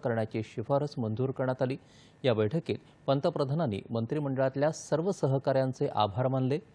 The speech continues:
"दहा वर्ष आपण चांगलं काम केलं, यापुढेही करत राहू," असा विश्वास व्यक्त केला. "सर्व मंत्र्यांनी प्रचंड मेहनत केल्याचंही" मोदी म्हणाले.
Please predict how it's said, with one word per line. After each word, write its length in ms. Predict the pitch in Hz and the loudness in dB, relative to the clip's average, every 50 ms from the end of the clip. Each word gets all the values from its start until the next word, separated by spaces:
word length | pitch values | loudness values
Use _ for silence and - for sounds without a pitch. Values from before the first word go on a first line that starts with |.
| - - - - - - - | -20 -20 -20 -20 -20 -12 2
"दहा 200 | 135 143 143 180 | 2 4 6 6
वर्ष 240 | 180 190 180 - - | 4 4 2 4 4
आपण 240 | 180 156 - 180 185 | 2 4 4 0 -2
चांगलं 380 | - - 156 131 135 143 156 | 0 0 0 2 2 2 0
काम 200 | - - 151 151 | 2 2 0 0
केलं, 260 | 147 - 147 139 131 - - | 2 0 0 0 0 -2 -2
यापुढेही 500 | 139 127 123 120 - 135 117 120 139 147 | 0 0 0 2 2 0 0 0 0 -2
करत 300 | - - 156 160 - - | -2 -2 -2 -2 0 2
राहू," 220 | 117 107 107 107 | 2 2 2 2
असा 160 | 107 - 123 | -2 0 0
विश्वास 380 | 117 110 110 - - 143 131 - - | 0 0 0 -2 0 -2 -2 0 -2
व्यक्त 220 | 113 101 - - 139 - | -6 -6 -4 -4 -2 0
केला. 160 | 113 98 - - - - - - _ - - | 0 0 0 -4 -6 -20 -20 -20 _ -8 -2
"सर्व 240 | 170 156 165 175 170 | 0 0 2 2 0
मंत्र्यांनी 420 | 160 151 - 156 139 139 147 160 | -2 -2 -4 -2 -4 -2 -4 -4
प्रचंड 420 | 165 - 170 160 - 135 127 123 127 | -6 -6 -6 -4 -2 -2 -2 0 0
मेहनत 380 | 117 120 113 107 120 131 143 - - | 0 0 0 0 0 -2 -2 -4 -2
केल्याचंही" 440 | - 120 113 117 113 - 123 104 - - - - _ - | -4 0 0 0 0 0 -2 -2 -2 -6 -10 -20 _ -6
मोदी 260 | 117 110 107 101 104 | 0 0 2 2 2
म्हणाले. 320 | 95 92 85 98 98 95 | -2 -2 -2 -2 -2 -2